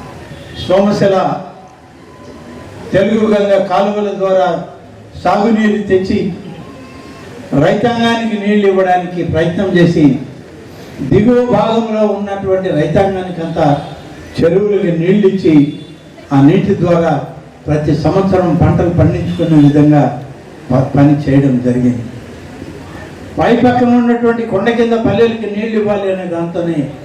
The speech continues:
సోమశిల స్వర్ణముఖి లింక్ కాలువని ఏర్పాటు చేశాం అన్నాడు. ప్రయత్నం చేశాం, ప్రభుత్వాలు మారాయి, తర్వాత అది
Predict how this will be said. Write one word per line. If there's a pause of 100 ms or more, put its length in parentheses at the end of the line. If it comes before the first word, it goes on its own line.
(680)
సోమశిల (180)
స్వర్ణముఖి (100)
లింక్ (120)
కాలువని
ఏర్పాటు
చేశాం
అన్నాడు. (1160)
ప్రయత్నం
చేశాం, (1120)
ప్రభుత్వాలు
మారాయి, (1400)
తర్వాత
అది